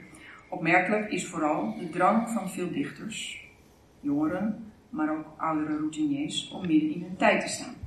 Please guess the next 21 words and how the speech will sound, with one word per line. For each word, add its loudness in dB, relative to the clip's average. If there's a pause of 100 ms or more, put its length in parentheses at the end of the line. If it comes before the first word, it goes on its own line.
(1300)
Ze -12
zijn 4
zich -2
sterk 2
bewust -6
van -8
de -4
uitdagingen 0
waar -4
wij 0
ons -4
met -6
z'n -8
allen -4
in -4
de -6
eenentwintigste -4
eeuw -4
voor -12
gesteld -12
zien. -16